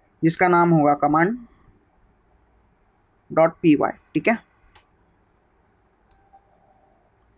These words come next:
इस फाइल के अंदर जो है हम स्पीक फंक्शन को बनाने वाले हैं, ठीक है?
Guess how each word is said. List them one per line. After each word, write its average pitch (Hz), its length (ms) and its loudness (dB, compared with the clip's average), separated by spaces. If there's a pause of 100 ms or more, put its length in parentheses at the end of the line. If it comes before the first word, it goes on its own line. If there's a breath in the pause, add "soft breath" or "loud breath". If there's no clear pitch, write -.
(340)
इस 202 200 0
फाइल 180 220 4
के 180 100 2
अंदर 165 300 2
जो 180 140 4
है 180 120 4
हम 202 300 -2
स्पीक - 340 -2
फंक्शन 170 400 0
को 185 120 2
बनाने 156 320 -2
वाले 143 260 -2
हैं, 143 120 -8
ठीक 165 240 -6
है? 262 80 0